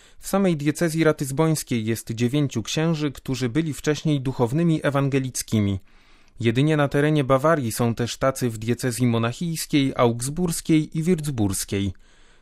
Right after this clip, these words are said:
Również w U S A otrzymał w tym roku święcenia pięćdziesięciodziewięcioletni Philip Johnson,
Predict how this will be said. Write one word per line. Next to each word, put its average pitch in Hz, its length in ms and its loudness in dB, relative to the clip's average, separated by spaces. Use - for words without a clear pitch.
Również 170 380 2
w - 100 -8
U 170 140 2
S 156 180 0
A 160 120 2
otrzymał 120 500 0
w - 100 -10
tym 117 180 0
roku 120 220 -2
święcenia 143 580 -2
pięćdziesięciodziewięcioletni 131 1400 0
Philip 160 420 -4
Johnson, 110 500 0